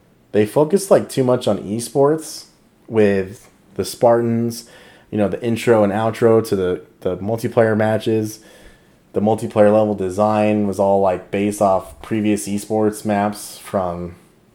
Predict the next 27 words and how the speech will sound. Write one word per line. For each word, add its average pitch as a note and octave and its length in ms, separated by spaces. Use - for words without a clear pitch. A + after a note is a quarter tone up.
the G2 80
fucking F#2+ 680
previous G#2+ 400
Halo A2 240
games. A2 540
They A2 140
made A#2 200
it, G#2 280
there A#2 260
was C3+ 120
no D#3 140
big A2+ 300
team B2 260
battle G#2+ 320
at F2+ 120
launch. A2 600
Forge G#2+ 440
wasn't A2+ 240
available A2 460
at G#2 140
launch. G#2+ 680
Um, F#2 760
they A#2+ 160
had A2+ 200
a G#2+ 140
rec G#2+ 260
system. D#3+ 540